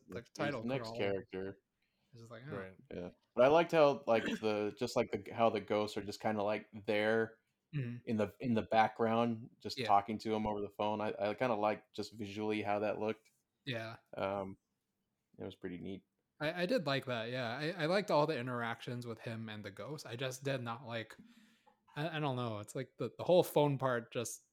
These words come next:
Speaker 1: fell kinda flat for me. You know, it, it, it was very
Speaker 2: Yeah, they,
Speaker 1: shallow.
Speaker 2: yeah, they,
Speaker 1: Like
Speaker 2: it's like they touched on it, like, he, like, the
Speaker 1: <clears throat>
Speaker 2: grabber, he, he says something like, "The phone doesn't work," or whatever.
Speaker 1: Yeah, I thought they were
Speaker 2: But
Speaker 1: gonna really delve into that because he mentioned it, like, three times throughout the
Speaker 2: Yeah.
Speaker 1: movie. It's just like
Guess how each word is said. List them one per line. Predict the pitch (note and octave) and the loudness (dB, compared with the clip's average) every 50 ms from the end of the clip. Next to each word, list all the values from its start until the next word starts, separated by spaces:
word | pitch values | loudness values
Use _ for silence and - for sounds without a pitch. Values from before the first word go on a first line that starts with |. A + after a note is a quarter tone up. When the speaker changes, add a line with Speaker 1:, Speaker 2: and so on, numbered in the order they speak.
| - _ - | -20 _ -4
Speaker 1:
fell | C#3 B2 A#2+ A#2+ A#2 A#2 | -2 -2 0 -2 -4 -6
kinda | - - C#3 A2 - | -6 -8 -8 -8 -10
flat | - - C3 G2+ G2 - _ _ | -10 -10 -10 -10 -10 -12 _ _
for | - A2+ G2+ | -16 -14 -14
me. | G2 G2 G2 G2+ G#2 G#2 _ _ _ _ _ _ _ | -12 -14 -14 -14 -16 -18 _ _ _ _ _ _ _
You | - A2+ A2 | -12 -10 -8
know, | A#2 A2+ A2+ | -8 -8 -6
it, | A#2 B2 B2+ C3 C3+ C3 B2+ | -6 -6 -6 -4 -4 2 2
it, | D3+ D3+ - - | 2 2 2 0
it | |
was | C#3 C#3 D3 D3 C3+ A#2+ | 0 0 0 0 -2 -2
very | A#2+ D3 D3+ C#3+ C#3 C#3+ C#3 C3+ C3 B2+ A#2+ A#2 - _ _ _ _ _ _ _ _ _ _ _ _ _ _ _ _ _ _ _ - - | -2 0 0 0 0 0 2 2 2 0 0 -2 -4 _ _ _ _ _ _ _ _ _ _ _ _ _ _ _ _ _ _ _ -12 -6
Speaker 2:
Yeah, | D3 - - | 0 2 2
they, | C3 B2 A#2+ A#2 G#2+ | 4 4 2 2 0
Speaker 1:
shallow. | F#2+ F#2 F#2+ G#2+ A2+ A2 _ _ _ _ _ | -4 -6 -8 -10 -12 -14 _ _ _ _ _
Speaker 2:
yeah, | C3 C#3 C#3 | 0 4 4
they, | D3 D3 C#3+ | 4 4 2
Speaker 1:
Like | C3+ - _ _ _ _ | 0 -6 _ _ _ _
Speaker 2:
it's | - C#3+ C#3+ | 0 0 6
like | - F#3+ F#3 - | 6 4 6 6
they | F#3+ D#3 | 4 4
touched | D3+ - - D#3 E3 D#3+ - - | 4 4 4 4 4 4 2 2
on | F3 F3 F3 | 2 4 4
it, | F#3 F#3 D3 | 4 2 4
like, | A#2+ A2+ A2+ A2+ | 6 4 4 4
he, | - B2 C#3 - - - | 0 -4 -4 -4 -4 -2
like, | - A#2 A2+ G#2+ - - _ | 0 0 0 0 -6 -16 _
the | G#2+ A2 | -6 -6
Speaker 1:
<clears throat> | |
Speaker 2:
grabber, | G2+ - A2+ A2+ A#2+ B2 A2 B2 B2 B2 | 0 4 6 6 8 8 6 6 2 2
he, | A2+ A#2+ A2 | 2 0 -4
he | - - A2+ A2 | -4 -6 -8 -8
says | - - - A#2+ A2+ A2 G#2+ - | -6 2 4 4 4 4 2 0
something | A#2 A2+ G#2+ A#2 G#2+ | 0 0 2 0 0
like, | G#2+ G#2 G#2 G2+ - | 2 0 -2 -2 -6
"The | - | -14
phone | - - D#3+ D#3 D3+ | 0 4 6 6 8
doesn't | C#3 C#3 C3 A#2+ B2 G#2 | 6 6 4 4 2 0
work," | A#2 B2 A#2+ G#2+ G#2 - - | 2 4 4 2 2 -2 -2
or | G#2+ | 0
whatever. | G#2 G#2+ G#2 G#2 G#2 F#2+ G2+ G2 G2 F#2+ _ | 0 0 0 0 -2 -2 -2 -4 -4 -4 _
Speaker 1:
Yeah, | G3+ A3+ G#3+ F3 D#3 | 0 4 6 6 6
I | D3 D3+ | 6 6
thought | - A3 G#3+ G#3+ | 6 6 6 6
they | A3 | 6
were | G#3+ | 6
Speaker 2:
But | |
Speaker 1:
gonna | G#3+ G#3+ G#3 G3+ | 6 6 6 4
really | F#3 G3 G3 G3 G3 F#3 | 4 2 4 4 4 4
delve | E3 D3 D3+ E3 F3+ F3+ G3+ | 2 2 2 0 2 2 0
into | A3 A3 G3 D3+ | -2 0 0 0
that | B2 A#2 A#2 | 0 0 -2
because | - C#3+ D#3 D#3 | 0 0 2 4
he | F#3 F3 | 4 4
mentioned | E3 F#3 A3+ - G3+ F3 | 4 2 2 2 2 2
it, | E3+ D#3+ | 4 4
like, | D3 C#3+ B2 | 2 2 0
three | - - - - F3 F3 F3+ F#3+ F#3 F3+ | -2 -16 -10 -8 -4 -2 -2 0 -2 -2
times | E3 - - F#3 F#3 F#3 E3+ D3+ D3 | -4 -4 -8 -6 -4 -4 -4 -4 -2
throughout | C#3+ C#3 C3+ A3 | -2 -2 -2 0
the | - | -2
Speaker 2:
Yeah. | - | -2
Speaker 1:
movie. | - F3+ G3 E3+ C3+ G#2+ G#2 | -2 -2 -2 -2 -2 -4 -6
It's | A#2+ B2+ B2 A#2+ D3 | -6 -8 -8 -8 -8
just | C#3 - _ | -10 -10 _
like | D3+ C#3+ C3 B2+ - - | -8 -8 -8 -8 -10 -16